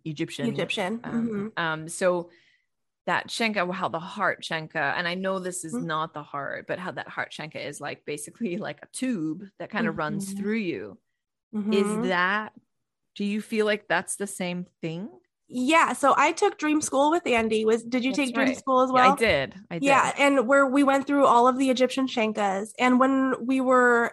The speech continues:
Speaker 2: at the heart center, yeah, I had so many connections that I was making between the G center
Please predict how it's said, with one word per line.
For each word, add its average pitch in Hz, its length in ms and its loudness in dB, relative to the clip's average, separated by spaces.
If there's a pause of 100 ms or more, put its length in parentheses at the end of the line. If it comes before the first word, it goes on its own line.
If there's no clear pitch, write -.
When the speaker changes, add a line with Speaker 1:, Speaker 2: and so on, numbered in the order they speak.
Speaker 2:
at 302 180 4
the 302 80 2
heart - 300 0
center, 202 640 -4
yeah, 262 400 4
I 254 140 6
had 254 420 0
so 269 480 6
many 262 240 6
connections 226 500 2
that 226 80 2
I 214 80 4
was 220 160 2
making 214 380 0
between 220 420 2
the 214 80 2
G 220 280 0
center 214 760 0